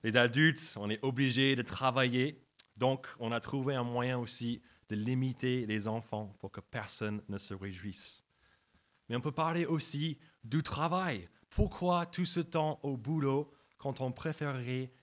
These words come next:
être ailleurs ? Le footing. Qui aime vraiment le footing ? Qui aime ces autres entraînements sportifs ? Cependant, on est nombreux à en faire. Pourquoi ?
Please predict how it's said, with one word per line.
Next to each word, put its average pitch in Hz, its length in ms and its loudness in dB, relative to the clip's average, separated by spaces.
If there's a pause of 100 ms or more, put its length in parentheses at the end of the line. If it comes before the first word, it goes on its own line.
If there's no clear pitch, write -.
(120)
être 127 540 -4
ailleurs ? 120 540 -10 (960)
Le 135 100 -4
footing. 180 520 0 (680)
Qui 202 400 0
aime 151 260 -2
vraiment 139 580 -2 (140)
le 127 100 -2
footing ? 131 540 0 (260)
Qui 196 280 4
aime 147 340 4 (160)
ces 139 280 2
autres 165 360 4
entraînements 135 680 -2
sportifs ? - 800 -8
Cependant, 135 720 0
on 123 160 -4
est 120 100 -4
nombreux 127 600 -2 (420)
à 110 80 -4
en 110 140 -6
faire. 101 460 -10 (920)
Pourquoi ? 131 480 -12